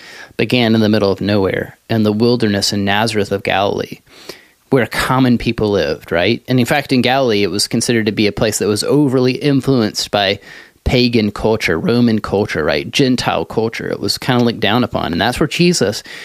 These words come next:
chooses to begin his earthly ministry. And at the onset of Jesus' public ministry,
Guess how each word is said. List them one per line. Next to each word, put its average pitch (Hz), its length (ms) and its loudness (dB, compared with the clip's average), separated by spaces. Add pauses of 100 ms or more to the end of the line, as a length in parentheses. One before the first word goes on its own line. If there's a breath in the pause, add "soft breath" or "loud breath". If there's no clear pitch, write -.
(180 loud breath)
chooses - 840 0 (480 soft breath)
to 120 100 0
begin 110 260 2
his 101 140 0
earthly 101 240 -2
ministry. 95 480 -4 (420)
And 135 80 4
at 127 120 0
the 139 80 2
onset 151 340 2
of 117 80 -8
Jesus' 127 420 0
public - 380 -4
ministry, 123 560 -2